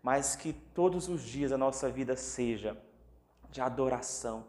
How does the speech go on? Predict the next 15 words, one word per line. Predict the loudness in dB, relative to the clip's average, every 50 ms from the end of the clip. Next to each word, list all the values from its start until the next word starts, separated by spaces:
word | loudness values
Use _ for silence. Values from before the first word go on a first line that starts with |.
| -16 -20 -20 -20 -14 -8
de | -6
expressões | -4 -4 -4 0 0 0 2 2 0 0 4 6 8 8 8 8 6 6
de | 4
adoração, | 4 6 6 4 4 2 0 -4 -6 -6 -4 -4 -4 -4 -8 -12 -18 -20 -20 -20 -20 _ _ _ -14
e | -10
que | 2 4
aquilo | 4 4 4 2 0 2 2
que | 4 6
nós | 6 6 6 8
fazemos | 6 4 4 6 4 2 2 2 2
aqui | 2 2 2 0 -2
no | -4 -4
ministério, | -4 -4 -4 -6 -6 -6 0 4 6 8 8 8 6 4 0 -4 -8 -14 -18 -20 -8 -2
na | 0
igreja, | 2 4 6 8 8 10 10 10 10 8 4 0 -4 -6 -8